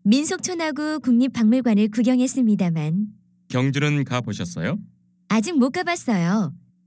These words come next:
Speaker 1: 일본 가기 전에 꼭 가보려고 합니다.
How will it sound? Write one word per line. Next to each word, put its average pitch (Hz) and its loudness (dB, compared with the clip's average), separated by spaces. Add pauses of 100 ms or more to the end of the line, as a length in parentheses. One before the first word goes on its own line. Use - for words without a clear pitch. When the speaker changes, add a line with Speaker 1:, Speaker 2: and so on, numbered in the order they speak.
(680)
Speaker 1:
일본 285 -2
가기 302 -4
전에 285 -2
꼭 359 -4
가보려고 285 -2
합니다. 165 -2